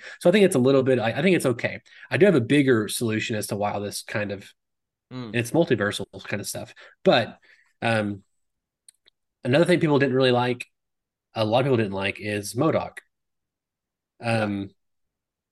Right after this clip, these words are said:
Speaker 1: and I personally loved modok.
Speaker 2: Hmm.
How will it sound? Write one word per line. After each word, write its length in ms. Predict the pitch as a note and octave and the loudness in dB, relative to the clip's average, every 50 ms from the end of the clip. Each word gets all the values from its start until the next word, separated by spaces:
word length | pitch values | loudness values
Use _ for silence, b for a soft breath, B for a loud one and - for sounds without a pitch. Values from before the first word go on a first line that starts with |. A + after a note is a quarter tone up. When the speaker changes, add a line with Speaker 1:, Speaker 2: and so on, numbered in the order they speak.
| _ - | _ -8
Speaker 1:
and 480 | - A2+ A2 A2 G#2+ G#2 G#2 G#2 G2 - _ _ _ _ - | -4 -2 0 0 0 -2 -4 -6 -8 -12 _ _ _ _ -12
I 300 | - A#2 C3+ D#3+ F3+ F3+ | -8 -6 -2 0 0 0
personally 680 | F3+ - - C3+ A#2+ A2+ - - A2 G2+ F#2+ F#2+ F#2 - _ _ - | 0 -2 -4 -4 -4 -4 -4 -6 -6 -6 -6 -8 -10 -12 _ _ -12
loved 360 | A2+ A2 B2 B2 A#2+ A#2 - | -6 -4 -2 -2 -2 -4 -6
modok. 520 | - F#2 F#2 F#2 F#2+ F#2+ G2 F#2+ F#2+ - - _ _ _ _ _ _ _ _ _ _ - | -12 -12 -12 -10 -12 -12 -12 -12 -14 -16 -20 _ _ _ _ _ _ _ _ _ _ -20
Speaker 2:
Hmm. 220 | D3 F3+ E3+ | -18 -16 -16